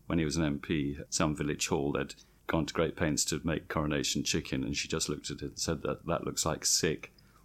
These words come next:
which isn't really what the Queen <laughs> would have said. In a funny way, she was the kind of the reverse of the Queen, or the Queen with Tourette's.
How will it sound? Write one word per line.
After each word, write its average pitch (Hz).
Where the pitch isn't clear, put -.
which -
isn't 90
really 80
what 76
the -
Queen 87
<laughs> -
would 370
have -
said. 339
In 165
a 160
funny 170
way, 147
she 139
was 131
the 120
kind 104
of 98
the 107
reverse 101
of 78
the 82
Queen, 78
or 78
the 90
Queen 87
with 82
Tourette's. -